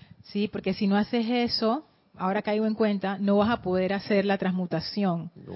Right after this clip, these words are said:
Speaker 1: o la resurrección de esa situación o la
Speaker 2: Ujú.
Speaker 1: ascensión de una situación así.
Speaker 2: Ujú.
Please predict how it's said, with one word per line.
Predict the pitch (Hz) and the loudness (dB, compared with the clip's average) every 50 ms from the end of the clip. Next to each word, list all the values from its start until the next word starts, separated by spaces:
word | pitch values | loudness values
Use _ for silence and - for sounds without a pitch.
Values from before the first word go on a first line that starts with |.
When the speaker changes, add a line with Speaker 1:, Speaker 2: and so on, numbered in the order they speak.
| - - - - - | -12 -14 -16 0 4
Speaker 1:
o | 208 214 | 6 6
la | 220 202 | 8 6
resurrección | 190 190 190 - - 196 190 190 180 - - - 214 202 202 | 6 4 4 2 4 4 4 4 2 0 0 2 2 2 4
de | 202 202 | 2 0
esa | 196 220 202 | 0 0 -2
situación | - - 185 185 180 180 175 - - - 214 208 196 175 175 170 165 - - | -2 -4 -4 -2 -2 -2 -2 -2 -4 -2 0 0 0 0 0 -2 -4 0 4
o | 202 202 | 6 6
la | 202 196 | 6 6
Speaker 2:
Ujú. | 190 | 4
Speaker 1:
ascensión | - 214 202 190 185 - 247 247 254 | 2 0 -2 -2 -2 0 0 2 2
de | 247 | 2
una | 233 220 226 | 4 2 2
situación | 220 220 185 190 185 180 - - 185 180 180 | 0 0 -2 -2 -2 -2 -2 -2 -2 -2 -2
así. | 180 180 - - - 185 175 170 - | -2 -4 -6 -6 -8 -8 -8 -8 -10
Speaker 2:
Ujú. | - - - 90 101 113 | -12 -14 -14 -14 -14 -16